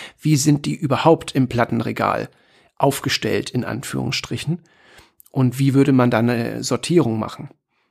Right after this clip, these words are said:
Ich sehe, dass viele Leute das so in extra Kästen haben, die man dann von vorne bis hinten so durchblättern kann oder so. Aber richtig so im Plattenschrank und dann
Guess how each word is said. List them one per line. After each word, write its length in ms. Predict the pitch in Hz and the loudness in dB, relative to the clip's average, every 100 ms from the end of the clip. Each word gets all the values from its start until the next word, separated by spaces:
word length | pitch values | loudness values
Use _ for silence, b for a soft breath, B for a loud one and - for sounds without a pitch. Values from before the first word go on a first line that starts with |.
| _ | _
Ich 140 | - - | -8 -4
sehe, 360 | 131 131 127 _ - | 0 2 0 _ -6
dass 280 | 127 - | -4 -4
viele 240 | - 147 139 | 0 2 4
Leute 280 | 131 139 110 | 4 4 2
das 220 | 127 - | -2 0
so 140 | 139 | 0
in 120 | 120 | 0
extra 360 | 120 - - 127 | -2 -6 -6 -6
Kästen 480 | - 156 - 113 110 | 0 2 2 0 -2
haben, 280 | 110 107 113 | -2 -2 -4
die 120 | - | -2
man 140 | 117 | 0
dann 160 | 113 113 | 0 -2
von 180 | 147 143 | -6 0
vorne 240 | 131 120 | 2 2
bis 160 | 123 - | 0 -2
hinten 220 | - 120 | -2 -4
so 120 | 120 | -2
durchblättern 560 | 151 147 - - - - | 2 2 0 -4 -2 -4
kann 240 | - - | -4 -4
oder 120 | - | -6
so. 180 | 131 123 B B B B | -6 -6 B B B B
Aber 180 | 127 120 | 2 4
richtig 300 | 127 - 127 | 2 0 -2
so 180 | - 135 | 2 2
im 120 | 117 | 2
Plattenschrank 760 | - 127 - 185 - 160 202 254 B B B B | -2 -4 -2 0 0 0 0 -2 B B B B
und 140 | 131 | 2
dann 300 | 135 123 | 6 4